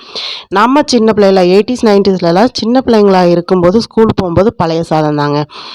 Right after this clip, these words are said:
ஏன்னா எங்க அம்மா, எங்க வீட்ல வந்து பார்த்தீங்கன்னா, வருஷத்துக்கு ரெண்டே தடவை தான் நான்வெஜ் சமைக்கிறதே. எப்போன்னு கேட்டிங்கன்னா,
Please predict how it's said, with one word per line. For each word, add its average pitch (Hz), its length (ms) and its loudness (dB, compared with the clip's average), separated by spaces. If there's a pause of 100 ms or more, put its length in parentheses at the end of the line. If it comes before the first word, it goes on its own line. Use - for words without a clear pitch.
(240)
ஏன்னா 196 440 0
எங்க 208 320 0
அம்மா, 247 200 0
எங்க 214 320 0
வீட்ல 240 340 -2
வந்து 208 300 -2
பார்த்தீங்கன்னா, 190 340 0 (280)
வருஷத்துக்கு 196 560 0
ரெண்டே 202 600 2
தடவை 170 380 0
தான் 214 240 0
நான்வெஜ் 165 540 0 (100)
சமைக்கிறதே. 147 540 -4 (600)
எப்போன்னு 190 200 0
கேட்டிங்கன்னா, 208 540 0